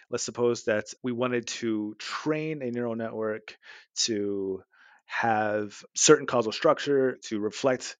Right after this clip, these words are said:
the, you know, causal structure in the data generating process in order to, for example, be more explainable." And, and so what they do is this, they introduce this idea, or previous papers that bu-, that this paper builds upon,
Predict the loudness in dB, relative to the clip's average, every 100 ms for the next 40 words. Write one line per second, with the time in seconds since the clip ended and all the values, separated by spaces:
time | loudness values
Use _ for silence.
0 | -6 -4 -4 -2 0 0 2 2 2 0
1 | 0 0 2 0 0 2 2 2 0 -4
2 | -4 -2 -4 -8 -12 -2 2 2 2 -2
3 | -4 -4 -2 -2 0 2 2 4 4 2
4 | -4 0 2 4 0 -4 -6 -2 2 6
5 | 8 8 8 8 6 0 -4 -2 -2 0
6 | 0 2 2 2 2 0 2 2 2 2
7 | 0 -2 _ _ 6 8 8 6 2 2
8 | -2 -2 0 0 0 -2 -2 -2 4 4
9 | 4 -2 -4